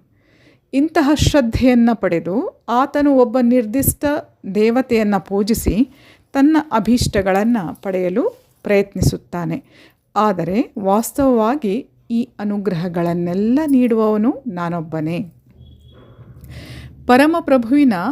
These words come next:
ಅನುಮತಿ ಇಲ್ಲದೆ ದೇವತೆಗಳು ತಮ್ಮ ಭಕ್ತರಿಗೆ ವರಗಳನ್ನ ಅನುಗ್ರಹಿಸುವಂತಿಲ್ಲ.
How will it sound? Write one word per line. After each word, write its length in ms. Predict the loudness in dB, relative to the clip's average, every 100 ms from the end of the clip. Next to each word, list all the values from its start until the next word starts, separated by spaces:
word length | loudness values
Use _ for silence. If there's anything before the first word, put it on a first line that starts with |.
| -4 -2
ಅನುಮತಿ 540 | 0 4 4 2 2
ಇಲ್ಲದೆ 500 | 0 0 -2 -2 -2 -2
ದೇವತೆಗಳು 600 | 0 0 0 -2 -2 -4
ತಮ್ಮ 380 | -2 0 0 0
ಭಕ್ತರಿಗೆ 540 | -4 -6 -2 -2 0 -2
ವರಗಳನ್ನ 640 | 0 -2 0 0 2 2
ಅನುಗ್ರಹಿಸುವಂತಿಲ್ಲ. 1000 | 0 -2 -2 -2 -2 -2 -4 -4 -4 -6